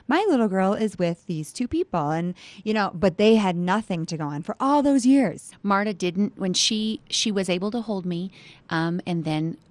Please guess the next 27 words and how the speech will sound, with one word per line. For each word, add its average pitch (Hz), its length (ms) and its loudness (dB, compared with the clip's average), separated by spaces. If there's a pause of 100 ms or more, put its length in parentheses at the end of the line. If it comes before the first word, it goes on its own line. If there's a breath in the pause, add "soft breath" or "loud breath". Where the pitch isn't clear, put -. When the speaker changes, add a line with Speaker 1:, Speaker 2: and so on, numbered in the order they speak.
Speaker 2:
a 170 100 -4
nurse 170 340 -2
came 196 200 -6
in 190 140 -6
to 220 80 -12
take - 320 -10
me, 196 240 -8 (420 soft breath)
and 170 300 -2 (420)
she - 280 -4
asked 196 400 -2
very, 175 220 -2
I 165 80 -2
think, 175 240 -4
innocently, 170 640 -4
I - 20 -10
mean, 170 140 -2
picture - 320 -8
a 170 60 -8
beautiful 180 380 -4
young 165 200 -2
seventeen-year-old 165 540 -4
girl, 226 180 -4
"Will 185 140 0
I 156 80 2
see 302 240 -2
her 233 100 0
again?" 156 320 0